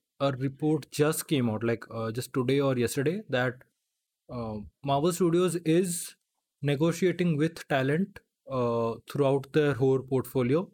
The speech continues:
for any possible, uh, plan changes, uh,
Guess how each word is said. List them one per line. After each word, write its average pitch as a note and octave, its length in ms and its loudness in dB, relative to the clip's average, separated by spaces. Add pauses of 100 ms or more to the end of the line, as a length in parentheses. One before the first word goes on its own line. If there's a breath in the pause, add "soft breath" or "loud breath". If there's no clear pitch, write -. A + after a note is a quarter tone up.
(600)
for D3+ 540 2
any E3 380 2
possible, D#3+ 920 2 (920)
uh, A#2 580 -4 (260)
plan D3 320 2
changes, D3+ 680 0 (400)
uh, A#2+ 420 2